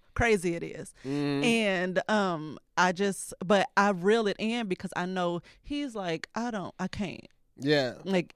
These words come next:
Speaker 1: it, it overwhelms him.
Speaker 2: It is.
Speaker 1: And so I'm like,
Speaker 2: Like,
Speaker 1: just
Speaker 2: to the point where we're, we were somewhere, I thi-, we were at, um, the car show. I love ca-, guys, I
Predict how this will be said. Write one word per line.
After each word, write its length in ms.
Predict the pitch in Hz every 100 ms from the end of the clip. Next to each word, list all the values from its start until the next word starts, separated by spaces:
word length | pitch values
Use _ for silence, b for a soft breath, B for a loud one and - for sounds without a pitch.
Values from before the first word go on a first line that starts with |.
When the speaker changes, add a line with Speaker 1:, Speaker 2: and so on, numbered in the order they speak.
| _
Speaker 1:
it, 220 | 233 233 233 -
it 180 | 254 233 -
overwhelms 1080 | 208 220 233 175 196 185 170 175 160 156 151
him. 360 | - - - - -
Speaker 2:
It 140 | 143 160
is. 360 | 160 123 - -
Speaker 1:
And 280 | 214 190 185
so 500 | - 175 165 160 160
I'm 280 | 180 190 185
like, 260 | 175 165
Speaker 2:
Like, 240 | 139 160 147
Speaker 1:
just 220 | - -
Speaker 2:
to 80 | 190
the 80 | 180
point 240 | 226 226
where 160 | 214 190
we're, 180 | 220
we 260 | 285 185 262
were 180 | 311 214 - -
somewhere, 720 | - 247 269 185 139 139 135 _ _ _ - _ _ _ _ -
I 60 | 170
thi-, 80 | 226 214
we 100 | 269
were 100 | 311
at, 180 | 220 247
um, 460 | 262 262 247 233 - -
the 120 | 226
car 280 | - 254 247
show. 360 | - 175 101 _ _ -
I 100 | 214
love 500 | 196 180 202 208 196
ca-, 100 | - 147
guys, 300 | 180 165 -
I 220 | 175 170